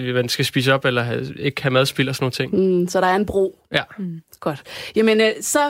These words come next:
Speaker 2: kunne jeg have tændt en jingle. Det, det, det har vi så fået overstået. <laughs> Lad os gå videre til næste emne. Jeg har nemlig sendt en, øh, artikel til jer. Øh, den er godt nok fra i sidste uge, men jeg synes, den er, øh, dødaktuel alligevel. Og det skal lige siges, vi så jo i øvrigt, øh, lige inde på, øh,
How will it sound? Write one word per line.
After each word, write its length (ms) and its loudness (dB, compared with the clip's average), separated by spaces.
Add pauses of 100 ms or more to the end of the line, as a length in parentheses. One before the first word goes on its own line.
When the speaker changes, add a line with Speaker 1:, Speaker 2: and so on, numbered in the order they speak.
Speaker 2:
kunne 140 2
jeg 80 4
have 100 -4
tændt 220 0
en 80 0
jingle. 320 0
Det, 240 2
det, 260 -4
det 200 2
har 120 -2
vi 100 0
så 160 0
fået 200 0
overstået. 420 0 (280)
<laughs> 260 -6
Lad 80 -2
os 100 -4
gå 80 0
videre 200 2
til 100 -4
næste 340 -2
emne. 240 0 (280)
Jeg 140 0
har 300 2
nemlig 500 -2
sendt 360 -2
en, 240 4
øh, 360 0
artikel 320 0
til 160 0
jer. 300 2
Øh, 180 0
den 200 2
er 40 0
godt 160 0
nok 140 0
fra 120 -2
i 40 -2
sidste 320 -2
uge, 120 2
men 60 4
jeg 80 2
synes, 180 -2
den 160 2
er, 340 -2
øh, 160 -2
dødaktuel 480 0
alligevel. 360 2 (240)
Og 160 2 (100)
det 120 0
skal 160 -2
lige 120 0
siges, 260 0
vi 80 0
så 280 0
jo 160 4
i 40 4
øvrigt, 340 2
øh, 240 0
lige 240 2
inde 240 0
på, 260 -2 (300)
øh, 220 0